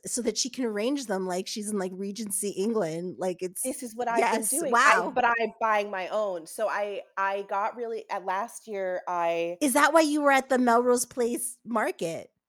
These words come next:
Speaker 1: for some
Speaker 2: I got, I
Speaker 1: flowers?
Speaker 2: did get flowers that day.
Speaker 1: Wow.
Speaker 2: I, y-, I love arranging flowers. I've gotten really into that. I, at the end of last year, I started just kind of,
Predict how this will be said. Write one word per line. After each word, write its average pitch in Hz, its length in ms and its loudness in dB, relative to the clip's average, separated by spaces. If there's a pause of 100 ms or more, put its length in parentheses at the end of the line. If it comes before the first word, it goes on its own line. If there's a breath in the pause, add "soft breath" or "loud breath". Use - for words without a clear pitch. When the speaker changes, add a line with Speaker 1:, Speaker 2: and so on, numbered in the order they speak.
(320)
Speaker 1:
for 262 80 -4
some 254 220 -4 (160)
Speaker 2:
I 320 140 4 (120)
got, 220 280 4
I 220 140 4
Speaker 1:
flowers? - 60 -4
Speaker 2:
did 208 120 -2
get 277 160 -2
flowers 214 360 0
that 208 180 0
day. 180 220 0
Speaker 1:
Wow. - 200 4
Speaker 2:
I, 175 380 -2
y-, 190 200 -18 (140)
I 190 400 -4
love 190 580 -2 (460)
arranging 190 500 -8
flowers. 208 600 -4
I've 185 120 -8
gotten 180 300 -6
really 190 260 -8
into 202 200 -14
that. 170 300 -2
I, 170 420 -6 (680)
at - 100 -6
the 190 120 -8
end 185 100 -6
of 190 100 -10
last 156 320 -4
year, 160 100 -4
I 156 60 -4
started 151 680 -4 (880)
just - 160 -18
kind 196 160 -8
of, 185 80 -10